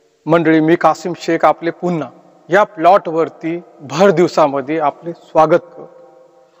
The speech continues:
आज परत पुन्हा एकदा या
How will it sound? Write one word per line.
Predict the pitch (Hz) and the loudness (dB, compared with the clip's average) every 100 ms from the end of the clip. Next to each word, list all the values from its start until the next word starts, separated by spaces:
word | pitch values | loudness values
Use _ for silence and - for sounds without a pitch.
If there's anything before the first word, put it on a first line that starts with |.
| _ - | _ -2
आज | 165 202 196 165 214 220 214 - - - - - | 2 2 2 0 2 4 4 0 -12 -20 -20 0
परत | 196 208 - - - - - - _ _ | 2 4 0 -10 -20 -20 -20 -20 _ _
पुन्हा | 208 214 180 131 - - - - - | 0 2 2 -2 -10 -14 -16 -6 2
एकदा | 190 170 151 165 - - 71 - - _ _ - | 2 2 0 -4 -4 -10 -10 -12 -18 _ _ -2
या | 156 196 208 | 2 4 4